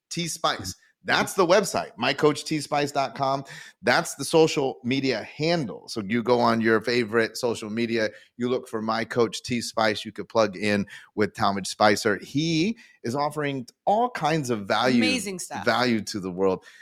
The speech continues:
Speaker 1: Uh, T Spice, man, thank you so much for being with us. This was an amazing conversation.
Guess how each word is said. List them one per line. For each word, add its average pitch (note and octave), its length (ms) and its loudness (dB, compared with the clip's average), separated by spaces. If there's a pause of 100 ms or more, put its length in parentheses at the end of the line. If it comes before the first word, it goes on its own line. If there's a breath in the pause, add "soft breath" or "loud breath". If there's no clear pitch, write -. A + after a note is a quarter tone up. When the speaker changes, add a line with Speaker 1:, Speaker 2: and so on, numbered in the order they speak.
(200 loud breath)
Speaker 1:
Uh, G#2+ 140 4
T A#2+ 180 -2
Spice, A2+ 460 0
man, G#2+ 260 0
thank A2 240 -2
you A#2+ 60 -8
so A2+ 180 -6
much A2 300 -2
for G2 140 -10
being A2 260 -4
with F#2+ 240 -4
us. F#2 160 -4
This G#2 160 -8
was G2 140 -6
an F#2+ 100 -6
amazing A2+ 600 2
conversation. F#2 760 -2